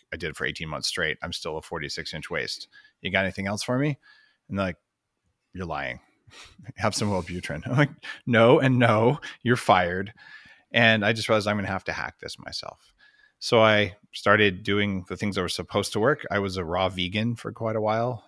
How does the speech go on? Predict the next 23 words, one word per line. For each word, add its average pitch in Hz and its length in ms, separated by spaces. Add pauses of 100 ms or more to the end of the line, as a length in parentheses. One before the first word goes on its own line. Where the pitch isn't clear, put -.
And 85 240 (160)
man, 87 200
you 82 100
wanna 98 140
break 90 220
your 82 100
biology, 82 540 (280)
do 95 120
that. 92 300 (680)
I, 90 380 (600)
<laughs> - 600
um, 95 440 (160)
you 104 100
know, 98 80
I 101 80
tried 92 300
the 78 100
Atkins 92 440
very 104 220
early 92 320
on, 90 300
zone 104 340
diet, 92 460